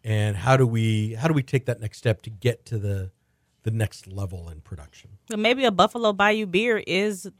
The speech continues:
Speaker 2: that quirkiness and the creativity that sets them apart. I feel like, yeah, you can do what everyone else is doing. I think you should have a staple beer, but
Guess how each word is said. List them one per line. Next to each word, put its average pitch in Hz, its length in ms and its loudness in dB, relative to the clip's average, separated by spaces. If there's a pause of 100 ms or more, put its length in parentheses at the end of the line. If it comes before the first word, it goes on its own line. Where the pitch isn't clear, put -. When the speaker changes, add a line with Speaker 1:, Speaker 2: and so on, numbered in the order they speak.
(160)
Speaker 2:
that 180 220 4
quirkiness 196 680 -2
and 175 220 -2
the 175 60 -4
creativity 185 760 0
that 165 260 4
sets 185 240 -4
them 175 160 -4
apart. 175 300 4
I 147 100 2
feel 190 180 0
like, 175 220 2
yeah, 190 140 6
you 180 160 4
can 180 120 0
do 180 140 4
what 175 120 4
everyone 160 300 2
else 165 200 0
is 165 100 -6
doing. 156 220 2
I 156 80 2
think 180 260 -6
you 156 100 -8
should 190 220 -4
have 151 180 4
a 131 80 -4
staple 156 440 -2
beer, 160 280 2
but 143 340 2